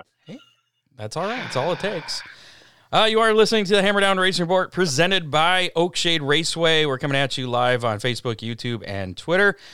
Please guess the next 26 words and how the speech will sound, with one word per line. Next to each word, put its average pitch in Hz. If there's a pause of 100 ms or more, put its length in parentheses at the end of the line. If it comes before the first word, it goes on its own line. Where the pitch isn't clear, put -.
(300)
Uh, 104
you 101
can 107
also 107
check 113
us 104
out, 110
of 101
course, 104
on, 98
uh, 95
any 101
podcasting 98 (120)
platform. 95
I'm 104
always 110
finding 101
new 104
ones. 95
Every 104
once 104
in 113
a 107
while, 98
I'll 98
just 98